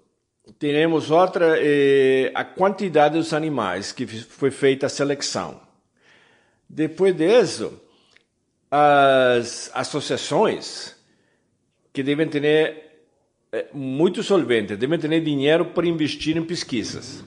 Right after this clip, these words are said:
Speaker 2: perfeito.
Speaker 1: E essas são as que avançam.
Speaker 2: Uhum.
Speaker 1: Então, quando nós olhamos,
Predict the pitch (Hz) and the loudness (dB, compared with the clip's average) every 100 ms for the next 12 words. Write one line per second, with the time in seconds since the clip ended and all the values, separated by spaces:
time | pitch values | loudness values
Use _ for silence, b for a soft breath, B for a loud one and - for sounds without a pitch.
0 | - 127 131 - 113 - _ 143 147 151 | -20 -20 -20 -18 -20 -20 _ -6 2 4
1 | 175 190 190 - 196 190 214 202 131 87 | 4 2 -4 -2 -2 0 0 0 -2 -6
2 | 80 - _ - 113 110 135 - _ _ | -12 -20 _ -20 -20 -20 -20 -20 _ _
3 | _ _ _ 147 170 165 185 180 - - | _ _ _ -2 -2 0 0 0 -4 -10
4 | - - _ - 156 147 143 151 180 160 | -14 -20 _ -4 -4 -2 -2 0 0 0
5 | 151 143 147 170 180 123 104 | -2 -2 2 2 0 -4 -6